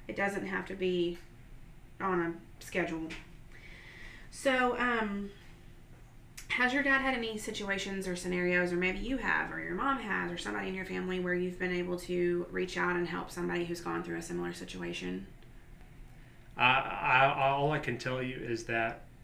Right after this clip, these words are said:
Speaker 2: between my, my Nana, my mom, and my dad, they are the outreach police now. <laughs> They, they're, I, I can't really think of a, of a specific scenario because there's been so many
Speaker 1: Yeah.
Speaker 2: where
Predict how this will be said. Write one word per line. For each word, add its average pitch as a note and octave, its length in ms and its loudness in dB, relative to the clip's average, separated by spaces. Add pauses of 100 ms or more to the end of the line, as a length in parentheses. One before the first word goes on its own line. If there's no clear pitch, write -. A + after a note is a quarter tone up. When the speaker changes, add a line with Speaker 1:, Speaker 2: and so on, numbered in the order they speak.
(280)
Speaker 2:
between B2 480 0
my, A2+ 340 0 (140)
my G#2+ 140 -6
Nana, A#2+ 460 2 (180)
my B2+ 120 -6
mom, A#2 220 2
and A2+ 80 -2
my A2+ 80 0
dad, A2+ 380 4
they A2+ 180 0
are G#2+ 360 0 (360)
the A2+ 180 2
outreach A2 520 2
police A2 460 -2
now. A2 400 -2
<laughs> D#3+ 200 8 (540)
They, C3+ 260 12 (540)
they're, C3+ 320 10
I, C#3 360 8
I - 40 -
can't C3+ 240 6
really B2+ 320 2
think A#2+ 260 0
of A#2 120 0
a, A2+ 280 -2
of B2 120 -4
a A2 100 0
specific A2+ 560 -2
scenario A2+ 460 2
because A#2 260 -2
there's G#2+ 160 -4
been A2 180 -6
so G#2+ 220 -2
many A2 460 -4
Speaker 1:
Yeah. A2+ 240 -4
Speaker 2:
where G#2+ 400 2